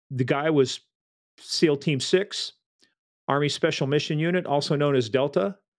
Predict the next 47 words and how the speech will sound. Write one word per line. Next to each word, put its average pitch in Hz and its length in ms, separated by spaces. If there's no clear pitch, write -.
You 147 80
know, 135 160
and 139 260
i-, 147 40
it's 147 420
just 175 180
like 151 240
when 143 100
you, 175 120
when 175 220
you 214 120
listen 170 320
to 175 80
these 147 180
guys 139 440
and 139 180
the 127 60
training 165 500
and 123 80
the 117 60
stuff 147 260
they 131 100
go 139 160
through, 123 300
if 143 200
you 196 60
don't 226 200
think 190 220
training's 180 440
not 151 180
important, 127 640
I 135 140
just 143 200
want 156 280
folks 156 300
to 160 80
listen 147 280
to 131 60
your 143 120
thing, 139 180
because 127 340
six 170 260
months 160 220
out 147 160
of 143 80
the 139 80
academy, 143 580